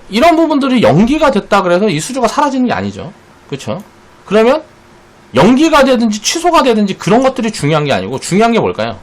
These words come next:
그러니까 수주라는 건 확실한 게 아니기 때문에 보통 주가에 반영을 안 시켜놓는 경우들이 많아요. 그러니까 어떤 테마 흐름을 타야 이제 반영이 시켜놓든가 아니면 숫자가 보이기 시작할 때부터 움직이는 경우들이 많은데, 그 움직이는 시점을 잡으려고 그러니까 사람들이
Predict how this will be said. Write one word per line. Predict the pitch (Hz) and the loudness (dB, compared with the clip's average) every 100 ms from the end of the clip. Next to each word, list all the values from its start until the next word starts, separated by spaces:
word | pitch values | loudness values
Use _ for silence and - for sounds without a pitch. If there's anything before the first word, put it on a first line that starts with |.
| - - - - - | -20 -20 -20 -20 -12
그러니까 | 190 190 | -6 -4
수주라는 | - 349 370 330 302 | -2 0 4 4 2
건 | 262 | -2
확실한 | 339 - 370 359 339 | -2 -6 0 0 2
게 | |
아니기 | 320 240 156 165 | 0 0 -2 -4
때문에 | 135 123 170 160 80 - - - | -4 -2 -2 -2 -4 -12 -20 -10
보통 | - 208 262 | -6 0 0
주가에 | - 233 247 | 0 2 2
반영을 | - 170 294 | 2 0 2
안 | 113 139 | 0 -2
시켜놓는 | 190 208 180 160 | -2 0 0 -2
경우들이 | 139 131 110 | -4 -4 -6
많아요. | 85 85 98 - - - - - | -8 -12 -18 -20 -20 -20 -20 -10
그러니까 | 180 170 | 0 0
어떤 | 165 220 | 0 -2
테마 | - 359 370 339 | 0 2 4 4
흐름을 | 311 254 | 4 0
타야 | - 330 320 | 0 2 4
이제 | 214 160 | 2 0
반영이 | - 123 156 | -2 -2 -2
시켜놓든가 | 147 - 226 202 117 - 139 156 | -4 -2 0 0 -2 -4 -2 0
아니면 | 143 123 180 233 - - - | 2 0 0 -2 -6 -20 -18
숫자가 | - 247 277 262 | -14 -4 0 2
보이기 | - - 214 214 208 | 0 0 0 0 -2
시작할 | - 311 - - | 0 -2 -4 -4
때부터 | 233 190 - 185 | -2 -2 -4 -2
움직이는 | 127 143 180 175 156 | 0 -2 -2 -2 -2
경우들이 | 143 135 131 | -2 -2 -2
많은데, | 95 101 127 170 87 - - - - | -2 -2 -2 -2 -4 -10 -20 -20 -12
그 | - | -4
움직이는 | 156 196 254 302 294 294 | 2 4 4 2 0 0
시점을 | - - 349 339 302 | -2 -2 2 2 2
잡으려고 | 165 175 185 165 | 0 2 2 2
그러니까 | 156 147 151 | 2 0 -2
사람들이 | 190 175 147 185 247 | 0 0 -2 -2 -4